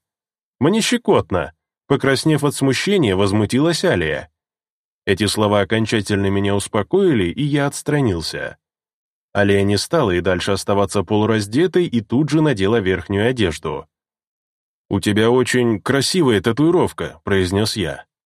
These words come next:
«Спасибо», неуверенно ответила она, наконец одевшись, и вновь повернулась ко мне лицом.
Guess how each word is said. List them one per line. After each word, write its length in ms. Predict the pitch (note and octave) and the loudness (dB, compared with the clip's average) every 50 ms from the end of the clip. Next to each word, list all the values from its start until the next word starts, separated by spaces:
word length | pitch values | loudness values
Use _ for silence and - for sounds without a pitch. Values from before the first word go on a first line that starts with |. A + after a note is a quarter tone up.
| _ _ _ _ _ _ _ _ _ _ - | _ _ _ _ _ _ _ _ _ _ -12
«Спасибо», 840 | - - - - - D3 C#3 - - G2+ E2 D2 D2+ C#2 C2+ - _ _ _ _ _ | -10 -8 -8 -6 -4 -4 -2 -2 -2 -4 -4 -6 -6 -8 -8 -12 _ _ _ _ _
неуверенно 680 | - A2 A#2 A#2 G#2+ G2+ A#2 A2+ G#2 G#2 G2+ G2+ G2+ G2 | 0 2 2 2 4 2 2 2 2 2 2 2 0 0
ответила 580 | G2 - G#2+ A2+ B2 A2 - A2 G#2 G#2 G2+ G2 | 0 0 0 0 0 0 0 0 0 2 2 2
она, 200 | G2+ G#2 G#2 G2 | 2 0 0 0
наконец 500 | G2 F#2+ - G2+ F#2+ F#2+ G2 F#2+ F#2 - | 0 -2 -2 -2 -2 -2 -2 -2 -2 -2
одевшись, 680 | F#2+ F#2 G2+ B2 C#3 A#2+ - C#3 C#3 A#2+ - - - _ _ _ _ _ | -2 0 0 0 -2 -2 -2 -2 -2 -2 -2 -6 -10 _ _ _ _ _
и 120 | G2+ A2+ | 0 0
вновь 340 | A2 G2+ A2 B2+ D3+ D3 - | 2 2 2 0 0 0 -2
повернулась 580 | - C#3+ C3+ C3+ B2 A2+ A#2+ C3 B2+ A#2+ A2+ - | -2 -2 0 0 0 0 0 0 0 0 -2 -2
ко 140 | - B2 A#2 | -2 -2 0
мне 160 | A#2+ A#2 A2+ | 0 0 0
лицом. 500 | A#2+ B2+ - - - F2+ D2+ C2 - | 0 -2 -2 -2 -4 -6 -6 -8 -12